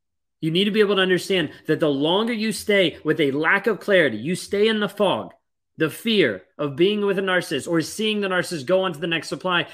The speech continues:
and them having it so much better. The obligation that you think this person is, you're, you're obligated because of everything you've already been through, everything he's put you through, and the guilt of being in this relationship.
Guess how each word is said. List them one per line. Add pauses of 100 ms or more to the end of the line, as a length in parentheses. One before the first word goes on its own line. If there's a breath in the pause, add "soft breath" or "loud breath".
and
them
having
it
so
much
better. (160 loud breath)
The
obligation (160 loud breath)
that
you
think (100)
this
person
is,
you're, (100)
you're
obligated
because
of
everything
you've
already
been
through,
everything
he's
put
you
through, (180 loud breath)
and
the
guilt (160 soft breath)
of
being
in
this
relationship.